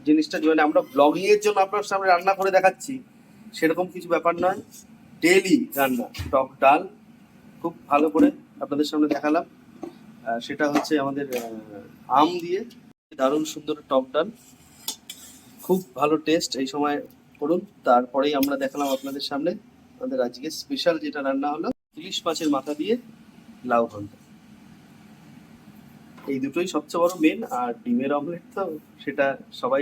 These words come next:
জানে সেরকম, কিন্তু ওটাই বললাম যে আমাদের রান্না করার, মানে ব্লগিংয়ের জন্য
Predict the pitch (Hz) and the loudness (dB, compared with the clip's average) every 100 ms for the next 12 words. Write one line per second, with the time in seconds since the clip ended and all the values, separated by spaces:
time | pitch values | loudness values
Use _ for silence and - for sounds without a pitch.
0 | 143 127 147 - _ 135 123 - - - | 0 -4 -4 -8 _ -12 -12 -14 -20 -20
1 | - - - - 156 170 165 202 175 185 | -20 -20 -12 -6 -4 -2 0 0 0 0
2 | 202 165 160 160 170 156 147 147 160 160 | -2 0 2 2 0 2 2 2 0 0
3 | 160 165 151 147 120 131 139 165 170 175 | -2 -2 -2 -2 0 0 2 -2 -4 -2